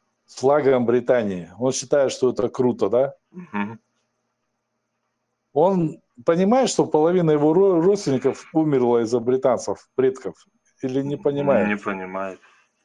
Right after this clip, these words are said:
Speaker 1: Дальше.
Speaker 2: Да и не он один. <laughs> В
Speaker 1: У
Speaker 2: любой
Speaker 1: нас
Speaker 2: стране
Speaker 1: ру-,
Speaker 2: таких
Speaker 1: ру-,
Speaker 2: хватает.
Speaker 1: русский мальчик но-, носит, украинский мальчик. Вот украинец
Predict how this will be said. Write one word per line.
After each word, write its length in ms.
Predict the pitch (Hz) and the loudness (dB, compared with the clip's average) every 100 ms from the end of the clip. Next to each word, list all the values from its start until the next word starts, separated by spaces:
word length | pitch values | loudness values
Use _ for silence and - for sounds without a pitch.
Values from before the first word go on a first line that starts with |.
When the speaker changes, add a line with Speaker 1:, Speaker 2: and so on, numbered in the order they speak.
| _ _ _ _ | _ _ _ _
Speaker 1:
Дальше. 320 | 143 165 135 | 2 4 4
Speaker 2:
Да 60 | 160 | 4
и 20 | |
не 60 | 156 | 4
он 160 | 147 | 4
один. 440 | 135 117 107 98 - _ - | 0 -2 -8 -10 -12 _ -20
<laughs> 180 | - | -20
В 140 | 110 104 | -14 -4
Speaker 1:
У 40 | |
Speaker 2:
любой 280 | 131 151 139 | -2 0 0
Speaker 1:
нас 220 | 208 208 | 2 2
Speaker 2:
стране 200 | 123 120 | 0 -2
Speaker 1:
ру-, 60 | 107 | -2
Speaker 2:
таких 120 | 196 | 0
Speaker 1:
ру-, 220 | 240 220 | 2 2
Speaker 2:
хватает. 340 | 190 240 233 214 | 2 2 2 2
Speaker 1:
русский 340 | 240 208 - | 0 -2 -2
мальчик 400 | 196 196 180 156 - | 0 0 0 -6 -4
но-, 260 | 165 156 | -2 -2
носит, 420 | 147 160 151 135 175 | -2 -2 -2 -4 -6
украинский 580 | 165 190 190 165 - | -2 -2 0 -4 -4
мальчик. 440 | 135 131 117 - 101 _ - - | -2 0 -2 -8 -20 _ -20 -8
Вот 140 | 156 | -4
украинец 600 | 233 233 247 240 226 - | 0 0 0 0 0 -2